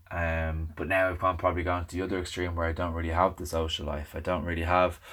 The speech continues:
kinda, I try to get out with my mates when I can, but I find it hard because I'm so bloody tired all the time. And that's why I took, take, I took off a little bit of time in December because I had surgery and stuff like that. So it was kinda, wasn't my choice. My ch-, the choice is made for me,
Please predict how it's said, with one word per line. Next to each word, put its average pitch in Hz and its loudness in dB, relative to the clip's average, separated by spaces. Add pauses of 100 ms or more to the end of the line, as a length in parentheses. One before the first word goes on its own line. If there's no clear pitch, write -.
(760)
kinda, 90 4
I 85 2 (540)
try 98 6
to - -6
get 92 8
out 90 8
with 90 0
my 87 0
mates 85 -2
when 85 -2
I 82 -2
can, 92 2
but 82 0
I 82 2
find 87 0
it 85 -2
hard 87 6
because 85 -4
I'm 82 -4
so 85 0 (220)
bloody 85 0
tired 92 4
all 90 4
the 80 2
time. 80 0
And 82 -2
that's 90 0
why 92 4
I 87 0
took, 92 -4
take, 92 -2
I 87 -6
took 95 -4
off 92 4
a - 2
little 95 6
bit 87 4
of 85 -2
time 92 4
in 85 2
December 92 4
because 82 -2
I 85 -2
had 85 4
surgery 90 2
and 85 -4
stuff 90 -4
like 87 -2
that. 87 0
So 82 -4
it 82 0
was 82 -4
kinda, 90 -2 (960)
wasn't 95 6
my 92 6
choice. 107 6
My 82 -6
ch-, - -6
the 90 -4
choice 90 2
is 82 -6
made 87 2
for 107 8
me, 110 10